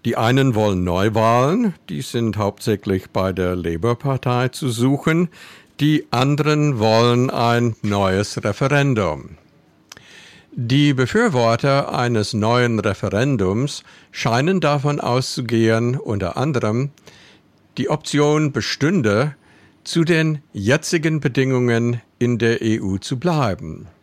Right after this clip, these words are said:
Das ist jedoch nicht der Fall. In dem Moment, als die britische Regierung im März zwanzig siebzehn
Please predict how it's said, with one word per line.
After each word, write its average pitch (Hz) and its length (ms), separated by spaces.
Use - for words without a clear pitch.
Das 123 220
ist - 300
jedoch 135 500
nicht - 580
der 165 140
Fall. 143 480
In 143 120
dem 208 180
Moment, 151 380
als 127 240
die - 100
britische 123 560
Regierung 104 460
im 98 140
März 92 300
zwanzig 92 440
siebzehn 131 580